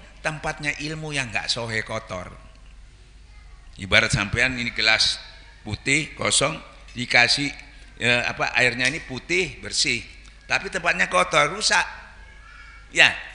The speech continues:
jadi ininya bersih, tempatnya juga ber-, bersih. Selama ini tempat ini nggak diperhatikan, yang dicari ilmunya yang soheh-soheh terus, tapi tempatnya nggak soheh, lupa ininya.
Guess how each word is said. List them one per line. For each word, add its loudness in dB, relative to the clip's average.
jadi 2
ininya -2
bersih, 4
tempatnya -2
juga -2
ber-, -2
bersih. -6
Selama 4
ini 0
tempat 0
ini -6
nggak 0
diperhatikan, 0
yang 2
dicari 2
ilmunya -2
yang 2
soheh-soheh 2
terus, -2
tapi -2
tempatnya -2
nggak -4
soheh, -8
lupa 4
ininya. -2